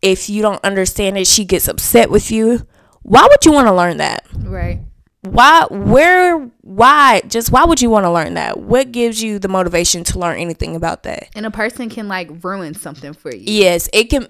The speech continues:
Speaker 1: it could cause trauma, y'all. It really can.
Speaker 2: Right.
Speaker 1: So why would I want to, if I know that person or multiple people have came to me the same way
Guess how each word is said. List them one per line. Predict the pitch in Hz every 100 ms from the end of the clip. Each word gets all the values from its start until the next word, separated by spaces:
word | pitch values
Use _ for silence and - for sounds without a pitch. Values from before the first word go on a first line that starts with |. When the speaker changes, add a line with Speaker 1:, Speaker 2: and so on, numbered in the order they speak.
| -
Speaker 1:
it | -
could | 370
cause | 269 214 180
trauma, | - 196 180 151
y'all. | 151 156 151
It | 202
really | 247 254
can. | 226 185 151 190
Speaker 2:
Right. | 175 - - - -
Speaker 1:
So | - 247 214 185 190 _ _ _
why | - 180 220
would | 269 269
I | 240 208
want | 190 202 196 -
to, | - 202 185 175 175 _ _ _ _ -
if | 214
I | 254
know | 240 233
that | 208 202
person | - 214 208 214 208 -
or | 190 175 165 165 185 _ _ _ 190
multiple | 190 240 285 190 190
people | 214 202 156 160 170 - _
have | - 196 -
came | 240 214
to | 208
me | 220
the | 190 170
same | 196 190 190 185
way | 180 170 185